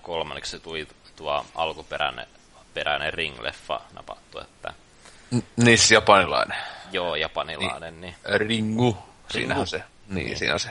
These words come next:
Speaker 2: U, U lopussa, mut joo, kyllä.
Speaker 1: Kyllä, mut tosiaan aloitin hommaa tuolla Basket Caseillä, niin <laughs> se on kyllä tosi tommonen,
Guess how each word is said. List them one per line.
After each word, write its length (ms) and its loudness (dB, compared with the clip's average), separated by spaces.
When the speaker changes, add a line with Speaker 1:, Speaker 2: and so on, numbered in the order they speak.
Speaker 2:
U, 320 -4
U 260 -2
lopussa, 480 -2
mut 140 -12
joo, 280 4
kyllä. 160 -12
Speaker 1:
Kyllä, 300 -10
mut 160 -20
tosiaan 500 -2
aloitin 380 -2
hommaa 300 -2
tuolla 220 0
Basket 500 -2
Caseillä, 560 -2
niin 280 -8
<laughs> 260 -2
se 320 0
on 140 0
kyllä 180 2
tosi 300 -2
tommonen, 460 -2